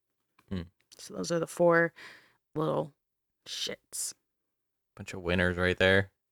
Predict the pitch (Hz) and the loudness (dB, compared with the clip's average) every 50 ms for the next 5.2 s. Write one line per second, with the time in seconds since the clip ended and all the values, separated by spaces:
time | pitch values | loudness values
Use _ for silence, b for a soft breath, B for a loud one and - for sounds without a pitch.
0 | _ _ _ _ _ _ - 196 - - 156 - 151 147 143 139 127 131 151 165 | _ _ _ _ _ _ -2 -2 0 -2 -4 -2 -4 -4 -4 -4 -4 -4 -4 -4
1 | 165 - - - - - - 98 90 92 95 92 - _ _ _ _ _ _ _ | -4 -6 -6 -8 -8 -4 0 0 2 2 0 -2 -6 _ _ _ _ _ _ _
2 | _ _ _ _ _ _ _ _ - - - - - 202 214 220 226 220 196 190 | _ _ _ _ _ _ _ _ -16 -12 -8 -2 2 6 6 8 10 10 10 12
3 | 202 202 196 - - - - - - 180 170 180 180 185 180 - - - 180 175 | 12 10 10 8 6 4 2 2 4 4 6 6 6 4 2 0 0 0 2 2
4 | 180 170 180 170 - - 175 175 175 175 175 175 175 180 180 180 180 180 175 - | 4 2 0 0 0 0 0 2 2 2 2 2 2 2 2 2 2 2 4 6
5 | - - B | 6 6 B